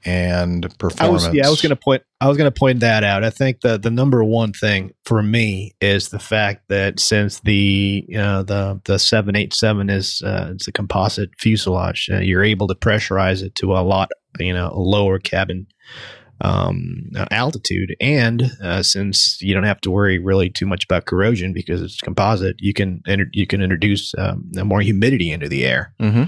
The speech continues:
Speaker 2: Uh, and so, um, y-, when, when you're talking about, you know, those ultra long haul, uh, type flights, and, you know, and, you know, transatlantic is not ultra long haul, but still, you know, a good six, seven, eight hours sometimes, depending
Speaker 1: Yeah,
Speaker 2: where you're going
Speaker 1: it's not a
Speaker 2: from
Speaker 1: short
Speaker 2: to.
Speaker 1: flight.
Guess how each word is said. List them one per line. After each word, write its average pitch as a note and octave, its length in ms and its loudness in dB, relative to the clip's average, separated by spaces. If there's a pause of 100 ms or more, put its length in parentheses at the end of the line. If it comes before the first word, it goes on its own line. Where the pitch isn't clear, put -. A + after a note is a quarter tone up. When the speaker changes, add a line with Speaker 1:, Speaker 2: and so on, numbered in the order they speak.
(300)
Speaker 2:
Uh, - 260 -2
and G2+ 180 0
so, F#2+ 480 2
um, F#2 540 -4
y-, D2+ 320 -10
when, G#2+ 260 0
when G#2 200 0
you're F#2+ 100 2
talking G2+ 380 0
about, F#2+ 360 0
you G2+ 80 -8
know, F#2+ 160 -6
those G2 300 -4
ultra G#2 360 2
long G2+ 280 2
haul, G2+ 420 0 (220)
uh, F#2+ 340 -4 (100)
type - 240 0
flights, A2+ 460 0
and, G#2 340 0
you C#3+ 120 -2
know, C3 240 0
and, C3 340 -2
you D3+ 80 0
know, C3 40 2
transatlantic A#2+ 680 2
is F#2 140 -4
not F2 180 -2
ultra F#2 260 0
long G2 180 2
haul, G#2+ 160 2
but - 160 0
still, C3 320 2
you A#2 60 -6
know, A#2 160 0
a A#2+ 40 2
good A2 440 -2
six, - 280 0
seven, G2+ 280 2
eight F#2+ 140 4
hours G2 280 2
sometimes, F#2 440 -6
depending - 280 -4
Speaker 1:
Yeah, B2 80 4
Speaker 2:
where E2+ 100 0
you're F2 60 -10
going F#2 160 -4
Speaker 1:
it's - 120 -4
not F3+ 80 2
a - 40 2
Speaker 2:
from F2+ 60 -2
Speaker 1:
short A2+ 200 0
Speaker 2:
to. G2 100 0
Speaker 1:
flight. C3 180 -2